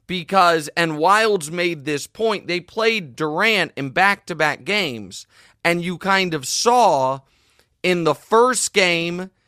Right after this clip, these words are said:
he was a little shaky in the first half, and then by the second half had figured some things out,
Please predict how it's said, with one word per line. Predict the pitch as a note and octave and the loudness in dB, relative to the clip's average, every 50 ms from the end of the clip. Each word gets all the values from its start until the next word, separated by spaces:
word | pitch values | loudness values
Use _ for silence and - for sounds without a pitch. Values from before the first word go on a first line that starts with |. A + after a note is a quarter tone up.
| _ _ _ _ | _ _ _ _
he | - - F#3+ | -8 -6 0
was | F#3 F3 F3 D#3 | 2 2 2 4
a | E3 | 2
little | E3+ F#3 G3 G3 F#3 | 2 4 4 4 2
shaky | E3 - - - F#3+ G3+ G3 F#3+ E3 - F3 F#3 F3+ | 2 0 -2 0 2 2 2 2 0 -4 -4 -4 -2
in | F3 E3+ | -2 -2
the | E3 D#3+ | -2 -4
first | D3+ - F#3 F#3 F#3 F3 D3+ - | -2 0 0 0 0 0 -2 -2
half, | - E3 E3 D#3+ E3 E3 D#3+ - - | 0 2 2 4 2 2 0 -2 -2
and | D3 D#3 D#3+ | -2 0 0
then | D#3+ D#3+ | 0 2
by | D3+ D#3 D3+ D3+ | 2 2 2 2
the | C3+ C3+ | 0 -2
second | - - - G#3+ A3 G#3+ - F#3+ | -4 -2 0 0 0 0 -2 -2
half | F3 E3 D#3+ D#3 D3+ - | 0 2 2 2 2 0
had | D3 C#3 B2+ - | -4 -6 -6 -4
figured | - F3 E3+ D3+ D3+ D3+ C3+ | -4 -4 -2 -2 -4 -4 -4
some | - D3+ C#3+ | -8 -10 -10
things | C3+ - C#3+ C#3 C3+ B2+ B2 | -6 -2 -2 -2 -2 -2 0
out, | E3+ A3 A#3 A3+ F#3+ E3 D#3 - | 4 4 6 6 4 2 0 -4